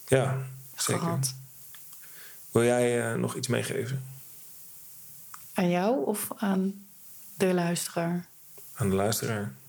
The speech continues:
Speaker 2: Pff, jeetje, ja, ik wil nog een heleboel, zou ik wel mee willen geven. Maar ik denk, het belangrijkste vanuit dit gesprek is,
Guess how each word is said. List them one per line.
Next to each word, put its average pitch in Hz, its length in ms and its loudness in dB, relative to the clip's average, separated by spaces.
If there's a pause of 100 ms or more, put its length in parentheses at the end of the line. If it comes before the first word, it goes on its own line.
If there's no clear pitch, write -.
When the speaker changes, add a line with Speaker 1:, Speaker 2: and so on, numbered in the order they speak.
(440)
Speaker 2:
Pff, - 340 0
jeetje, 170 520 4
ja, 165 240 2
ik - 180 -6
wil 175 100 0
nog 170 140 4
een 165 80 2
heleboel, 175 440 2
zou 180 220 2
ik 180 60 -2
wel 185 120 2
mee 185 240 4
willen 175 200 2
geven. 180 640 -2 (380)
Maar 175 160 4
ik 175 60 -2
denk, 180 340 4 (640)
het 175 160 2
belangrijkste 175 1000 2 (640)
vanuit 170 600 2
dit 202 200 4
gesprek 165 540 0
is, 165 340 0